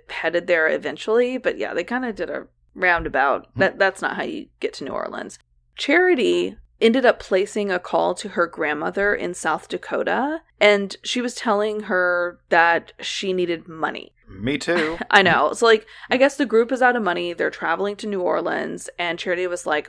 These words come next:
Speaker 1: "Oh, my, my grandmother will totally help us." However, her grandmother informed the police about the whereabouts of the group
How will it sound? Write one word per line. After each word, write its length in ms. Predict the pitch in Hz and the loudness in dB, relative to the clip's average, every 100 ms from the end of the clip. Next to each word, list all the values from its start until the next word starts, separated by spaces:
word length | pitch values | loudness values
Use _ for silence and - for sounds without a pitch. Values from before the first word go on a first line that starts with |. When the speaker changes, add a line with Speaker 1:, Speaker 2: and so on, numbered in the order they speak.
| - | -2
Speaker 1:
"Oh, 80 | 196 | 0
my, 240 | 196 185 - | 0 -2 -2
my 140 | 190 | -4
grandmother 480 | 175 165 151 131 156 | -2 -2 -2 -2 -4
will 260 | - 165 - | -4 -8 -10
totally 440 | - - 117 160 | -6 -4 -2 -4
help 260 | - - - | -2 -4 -4
us." 400 | - - - - _ _ - | -8 -10 -18 -20 _ _ -6
However, 960 | 196 190 226 466 220 165 143 123 - _ - | 2 6 6 6 2 2 2 0 -6 _ -2
her 100 | 294 | 0
grandmother 540 | - 294 370 392 381 | 2 2 2 4 0
informed 580 | - 220 - 190 190 202 | 0 -4 -2 -2 -2 -4
the 60 | 190 | -4
police 640 | - 156 160 151 208 - | -4 -4 -4 -4 -6 -4
about 260 | - 165 - | -4 -2 -2
the 80 | |
whereabouts 760 | 160 98 127 196 190 202 214 - | -2 0 0 2 2 2 -2 -10
of 260 | - 170 - | -2 -2 0
the 100 | 175 | -6
group 500 | - 120 208 320 | -2 0 0 -2